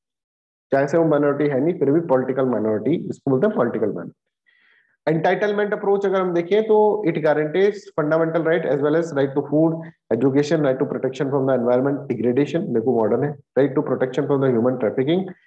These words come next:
confirming socio-economic rights as a fundamental rights, rejecting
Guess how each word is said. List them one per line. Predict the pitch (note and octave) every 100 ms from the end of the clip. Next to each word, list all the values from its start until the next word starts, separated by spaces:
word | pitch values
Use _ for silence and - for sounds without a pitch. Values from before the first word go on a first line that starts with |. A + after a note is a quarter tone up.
| _ -
confirming | C#3 C#3 C#3+ D#3 D3+
socio-economic | C3+ C#3+ B2+ C3 C#3+ B2+
rights | B2 C3+ D3+
as | C#3+
a | C#3
fundamental | A#2+ C#3 D#3+ D#3+ E3 D3+
rights, | E3 - - _ _ _ _ C3
rejecting | C3 D3 C#3 D3